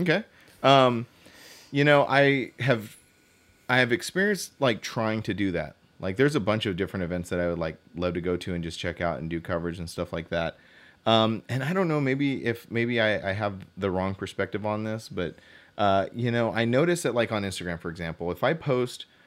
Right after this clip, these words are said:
a photo of a mini truck, tons of likes and shares and everything like that. I post a photo of, like, a hot rod or something other, and you see a, a pretty significant difference in those two things. So as far as, like, um,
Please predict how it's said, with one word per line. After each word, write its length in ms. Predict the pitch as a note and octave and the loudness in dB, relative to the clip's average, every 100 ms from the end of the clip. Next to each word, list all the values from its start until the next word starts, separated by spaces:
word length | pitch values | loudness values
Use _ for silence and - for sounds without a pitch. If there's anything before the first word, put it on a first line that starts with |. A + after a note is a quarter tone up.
| _ | _
a 120 | F2+ F2+ | -8 -4
photo 600 | - G#2+ G#2+ G#2+ G#2 G#2 _ _ | 4 4 6 4 2 -4 _ _
of 400 | G2 F#2 F2+ E2+ - | 0 2 0 -2 -4
a 80 | |
mini 300 | G2 F#2+ A#2 | -2 0 -2
truck, 340 | B2 D3+ D#3 - _ _ _ _ _ _ _ _ _ _ - | 0 0 0 -4 _ _ _ _ _ _ _ _ _ _ -6
tons 320 | A#2+ G#2+ G2 | -2 -2 -2
of 180 | E2+ E2 | -6 -6
likes 300 | E2 E2 - | -6 -6 -8
and 100 | E2+ | -8
shares 300 | F2+ D#2+ F2 | -6 -6 -8
and 40 | |
everything 280 | D2+ D2+ D#2 | -10 -8 -10
like 160 | D2 D#2+ | -10 -10
that. 180 | C2+ - _ _ - | -12 -14 _ _ -4
I 120 | A2 | 2
post 240 | D3+ C#3+ | 2 2
a 60 | B2 | 0
photo 480 | - B2 A#2+ A#2+ A2+ | 2 4 6 4 4
of, 220 | G2+ G2 | 0 0
like, 220 | F2+ E2 | -2 -6
a 60 | E2 | -6
hot 280 | G#2 B2 C3 | -2 -2 0
rod 300 | C3 C3 A#2+ | -2 0 -2
or 80 | |
something 380 | F2+ A#2 G#2+ F2+ | -4 -6 -6 -4
other, 340 | A2 C#3+ F3 F3 - _ _ _ | -2 -2 -4 -8 -18 _ _ _
and 180 | A2+ A#2 | -2 0
you 80 | A#2+ | -2
see 220 | - D#3+ | -2 2
a, 140 | C#3 G2+ G2 G#2 - - - - | 2 0 -6 -14 -20 -20 -18 -6
a 140 | G#3+ G3 | -2 -2
pretty 440 | - - G#3 F#3 | -2 0 0 0
significant 640 | B2+ G2+ A2 C#3 A2 F#2+ | -4 -2 -2 -2 -2 -2
difference 380 | E2 A2 G2 D#2+ | 0 0 -2 -6
in 120 | F2 | -6
those 200 | D#2+ D#2 | -4 -6
two 160 | - F2 | -6 -8
things. 460 | - A2+ C2+ - _ _ - - _ | -4 -6 -6 -12 _ _ -20 -20 _
So 580 | - C3+ A#2+ A2+ A2 - _ _ | 2 6 8 8 4 -2 _ _
as 180 | B2+ A2+ | 0 0
far 280 | - C3+ C#3 | 2 2 4
as, 140 | C3 | 2
like, 420 | A#2+ A2 G2 - - | 2 2 0 -2 -2
um, 540 | G2 F2 D#2+ D2+ | 0 0 -2 -6